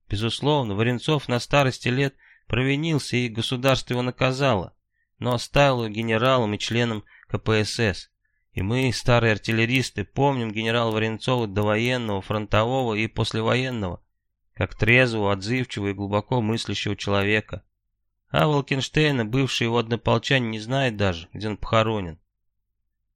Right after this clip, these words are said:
"Это был умный, талантливый полководец", вторит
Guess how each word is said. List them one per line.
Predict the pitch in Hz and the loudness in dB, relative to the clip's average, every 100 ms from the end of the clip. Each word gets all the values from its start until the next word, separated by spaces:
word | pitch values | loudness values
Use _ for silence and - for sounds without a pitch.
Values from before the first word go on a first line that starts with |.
| _ _ | _ _
"Это | 101 - | -6 -4
был | 101 107 110 | 0 2 2
умный, | 135 127 117 | 2 2 0
талантливый | 104 107 120 123 - 113 107 | 2 4 4 4 2 -2 -2
полководец", | 113 - 107 117 123 95 - - _ _ _ | -2 2 2 4 0 -2 -6 -12 _ _ _
вторит | - 113 113 104 - | -2 0 2 0 -6